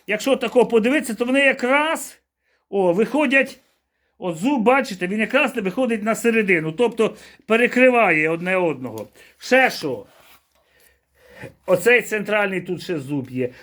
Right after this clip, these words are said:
Так як тут, а, ширше відстань, посередині ще поставився зуб, від-, е,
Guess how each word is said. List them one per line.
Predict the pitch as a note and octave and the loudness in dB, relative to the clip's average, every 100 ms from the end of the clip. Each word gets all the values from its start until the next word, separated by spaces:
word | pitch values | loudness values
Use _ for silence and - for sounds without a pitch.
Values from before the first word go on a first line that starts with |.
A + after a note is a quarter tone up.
| _ | _
Так | A3 A3+ | 0 2
як | G#3 | -2
тут, | A3+ G#3+ | -8 -6
а, | G3+ F#3+ E3 | -6 -6 -10
ширше | - G#3 - G3 | -6 -6 -4 -4
відстань, | G3 B3+ B3+ F#3 | -2 -4 -4 -6
посередині | D#3+ E3+ F#3 F3+ G#3 G3 | -6 -8 -6 -4 -4 -4
ще | G3 | -6
поставився | G3 E3+ G3 F#3 F3 F3+ | -8 -6 0 0 0 -4
зуб, | D#3 F#3+ D4 - _ - - - | -4 -2 -4 -6 _ -20 -20 -8
від-, | F#3+ - - | -8 -8 -10
е, | F#3 F3+ | -8 -8